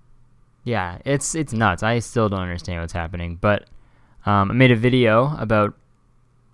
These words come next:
um, I'm sure you guys have already seen it, but I made a video about, um, this Instagram star called Nick L M A O. And, um,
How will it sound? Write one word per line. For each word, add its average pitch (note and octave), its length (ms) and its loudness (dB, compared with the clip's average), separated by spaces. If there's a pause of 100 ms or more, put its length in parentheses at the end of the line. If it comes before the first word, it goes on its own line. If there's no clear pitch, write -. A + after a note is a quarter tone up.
(160)
um, F#2+ 400 -2 (100)
I'm A2+ 80 -6
sure C3 160 0
you G#2+ 80 2
guys F#2 160 -2
have F#2 80 -4
already D#2+ 160 -6
seen - 200 -12
it, - 140 -12
but - 160 0
I - 60 0
made C#3 220 4
a B2+ 40 6
video G#2 360 4
about, F#2+ 400 2
um, F#2+ 420 -2
this A2+ 260 -2 (140)
Instagram C3+ 480 0
star C3 320 4
called A2+ 440 0
Nick C3+ 420 -2
L C#3 200 0
M C3+ 140 2
A B2+ 200 4
O. E3+ 280 2 (760)
And, A2+ 320 4
um, G#2 540 2